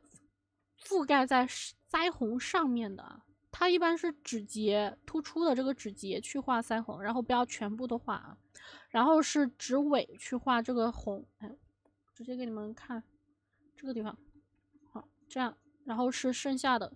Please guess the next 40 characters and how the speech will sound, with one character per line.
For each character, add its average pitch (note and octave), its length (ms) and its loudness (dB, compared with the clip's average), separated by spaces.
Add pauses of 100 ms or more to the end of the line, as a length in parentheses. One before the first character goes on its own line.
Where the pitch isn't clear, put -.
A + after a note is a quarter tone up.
(1300)
剩 C4 220 -4
下 C4 160 4
的 A3 100 2
这 B3 80 -4
个 A#3 80 0
地 A3+ 80 -2
方 G#3+ 220 -8 (500)
延 A3 320 2
展 D4 180 4
下 A#3 200 0
去 G#3+ 180 -4
的。 - 140 -10 (540)
这 F#4+ 100 4
样 E4 100 8
的 C4 80 6
话， C4 240 4
让 D4 240 4
手 B3 340 0
指 A#3 220 -4
之 B3+ 160 -6
间 C#4+ 240 0
有 A#3 160 0
一 G#3 140 -12
个 A#3+ 200 0
小 - 360 -6
的 - 180 -6
一 A3 40 -6
个 A3 240 0
弧 A3+ 220 -6
形 G#3+ 200 -8
会 B3 320 -4
更 B3+ 180 -4
好 G#3+ 100 -2
看 C4 200 -4
一 - 20 -2
点。 A3 220 -8
然 A3 120 -6
后 C4 140 0
是 C4 180 -4
手， G3 380 -2